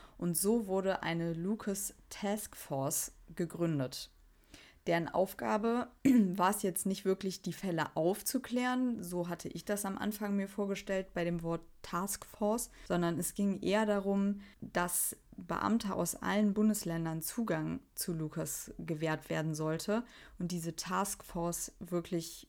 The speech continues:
die Termine koordiniert und alles erfasst, was da passiert. Schnell gab es dann über zweihundert Geständnisse von Lucas und damit auch zweihundert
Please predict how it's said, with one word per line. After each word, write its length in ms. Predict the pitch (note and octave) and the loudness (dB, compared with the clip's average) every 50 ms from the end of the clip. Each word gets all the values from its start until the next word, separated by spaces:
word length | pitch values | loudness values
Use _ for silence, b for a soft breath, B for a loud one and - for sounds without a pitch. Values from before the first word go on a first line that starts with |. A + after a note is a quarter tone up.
| - - | -16 -8
die 240 | - F#3+ E3 - E3 | -8 -8 -6 -6 -6
Termine 480 | - - F3+ F3+ F3+ G3 G3+ G3+ G3 F#3+ | -6 -2 -2 2 4 4 6 6 4 2
koordiniert 1040 | G3 - - D#3+ D#3+ D#3 D3+ C#3+ D#3 D3+ D#3 D#3 D#3 D#3 D#3 D#3 - - - - _ | 0 -2 -2 0 0 0 -2 -2 -2 -2 0 0 2 0 0 -2 -4 -10 -10 -12 _
und 260 | - D#3+ D#3+ D3 - - | -4 -4 -2 -2 0 0
alles 300 | E3 D#3+ D#3+ D#3 - - | 0 2 2 0 0 -2
erfasst, 560 | - D#3 C#3+ - - E3+ E3 - - - - | -4 -6 -8 -2 -2 -2 0 0 -2 -4 -4
was 180 | E3 D#3 D#3 - | -6 -6 -4 -2
da 120 | - D#3+ | -4 -4
passiert. 640 | D#3 - D#3+ D#3 - - - D#3+ D3 D3 E3+ - B B B B B B B B B | -4 -4 -8 -6 -6 -4 -2 -2 -4 -2 -4 -8 B B B B B B B B B
Schnell 480 | - - - G3 F#3+ G3+ G#3+ A#3 B3 B3+ - G#3 | -8 -4 -2 2 4 6 6 6 6 4 2 -2
gab 220 | F3 G3 F#3 F#3 - | 0 0 0 0 -2
es 120 | - - | -8 -4
dann 220 | - F3 E3+ E3+ - | -2 -2 -2 -2 -2
über 340 | - G#3 G#3 G#3+ G#3+ G#3+ | -2 -2 2 2 2 2
zweihundert 680 | G#3+ - - - F#3 F#3+ G3+ G#3 F#3+ G3+ G3 F#3 F#3 - | 2 -2 -4 0 2 2 2 2 2 2 0 0 -2 -4
Geständnisse 640 | - F3 - - F3 E3+ F3+ E3 E3+ E3 - - E3 | -4 -4 -2 -2 0 0 0 0 0 -2 0 -2 -2
von 260 | D#3+ - - D#3+ D#3+ | -4 -4 -6 -6 -4
Lucas 420 | D#3+ F#3 F#3 - F3 D#3 E3 - - | -4 -4 -4 -2 -4 -2 -2 -4 -4
und 180 | - D#3+ D#3 | -6 -4 -2
damit 300 | D#3+ D#3+ E3 E3 D#3+ - | -2 0 0 -2 -2 -2
auch 160 | - D3+ D3 - | -6 -6 -6 -6
zweihundert 720 | - - - - E3+ E3+ F3 F3+ F#3+ F#3 F#3 F#3 F#3+ - | -6 -8 -2 0 2 2 2 2 0 0 0 -2 -4 -6